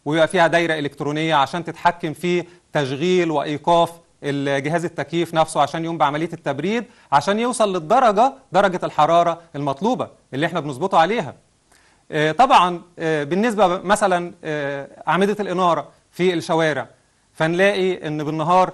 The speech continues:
بتكون الأعمدة مطفية، وعند حلول الظلام أول ما الضوء يبدأ يقل كده،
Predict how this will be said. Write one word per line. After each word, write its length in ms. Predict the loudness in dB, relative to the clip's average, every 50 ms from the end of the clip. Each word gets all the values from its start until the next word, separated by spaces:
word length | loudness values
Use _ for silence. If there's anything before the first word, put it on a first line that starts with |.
| -6 -8
بتكون 340 | -8 -6 -4 -2 -2 -2
الأعمدة 560 | -2 0 0 0 0 0 -2 -2 -2 -2 -4 -6 -10 _ _ _ _ _
مطفية، 540 | -8 -8 -8 -4 -2 0 0 0 0 -2 -4 -12 _ _ _ _ _ _ _ _ _ -8
وعند 500 | -2 2 4 6 6 6 6 4 2 0
حلول 300 | -2 -2 -2 -2 0 0
الظلام 500 | 0 0 0 0 2 4 4 2 2 0 -6 -14 _ _ _ _ _ 2
أول 260 | 4 4 4 4 2 0
ما 100 | 0 -2
الضوء 240 | -2 -2 -2 0
يبدأ 220 | 0 -2 0 -2 -2
يقل 320 | -2 -2 -4 -2 -2 -2
كده، 320 | -2 -2 -2 -2 -2 -4